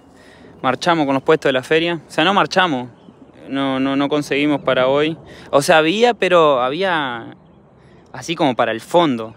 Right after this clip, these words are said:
Y no, no, no, no, no, o sea, ya como que ya tenemos nosotros el puesto ahí frente del, de la verdura, ¿no? De la verdulería ahí. <laughs> Y buenas, Verónica. Y dijimos, "No, no, no, porque allá atrás otra vez, yo qué sé,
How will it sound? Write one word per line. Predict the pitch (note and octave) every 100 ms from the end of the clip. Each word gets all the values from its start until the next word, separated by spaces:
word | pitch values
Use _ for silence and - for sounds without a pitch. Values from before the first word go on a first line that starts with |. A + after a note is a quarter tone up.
| -
Y | B2+
no, | C3 C#3 A#2+
no, | A#2+ A#2+
no, | A#2 A#2+
no, | A#2 - A2 A2+
no, | A2+
o |
sea, | - A#2+ A#2 A#2
ya | - C3+
como | C#3 B2
que |
ya | B2 C#3+
tenemos | C3+ C#3 D3
nosotros | A#2+ C3+ B2
el | A2+
puesto | C3 C3
ahí | G#2
frente | B2 C3 A#2+
del, | A#2 A#2 A#2 -
de | B2+
la | A#2+
verdura, | A#2 B2 D3
¿no? | B2 F3 - - - -
De | A#2+
la | A#2
verdulería | A#2 A#2+ A#2 C3 D3+
ahí. | C#3 C3+ - - -
<laughs> | A#2+ - - - - - - -
Y | B2+ B2+ B2 A#2+ A#2 A#2 - - -
buenas, | B2 B2 A#2+ A#2 -
Verónica. | B2 B2+ C3 C3 C3+ B2+ - - - - - - - - - - - - - - - - - - -
Y | B2+ B2+
dijimos, | A#2 D3 C3+
"No, | C3 D3+ B2
no, | B2 B2+
no, | A#2+ B2
porque | A#2 A#2
allá | - D#3
atrás | B2+ C#3+ D3+
otra | C#3 C3+ B2
vez, | C3 D3+ B2+ B2 - - - - - - - -
yo | - A#2+
qué | -
sé, | A2+ A#2+